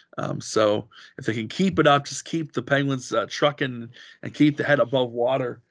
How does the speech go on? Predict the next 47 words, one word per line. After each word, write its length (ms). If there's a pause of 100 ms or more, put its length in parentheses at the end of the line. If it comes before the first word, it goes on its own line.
(240)
and 140
know 140
that 140
help 260
is 120
coming, 320
help 240
is 120
on 160
its 120
way, 280
uh, 180 (460)
could 260
really 360
be, 400
uh, 340 (300)
they 100
could 140
really, 260 (120)
uh, 300
uh, 280
and 220
obviously 320
the 60
goaltending 400
has 160
to 80
be 100
there, 140
Frank. 380 (480)
Um, 500
I 80
know 140
Tristan 380
Jarry 280
is 100
under 180
a 40
huge 280
microscope 560
due 120
to 80
how 220
the 80
last 320
playoffs 420
ended. 380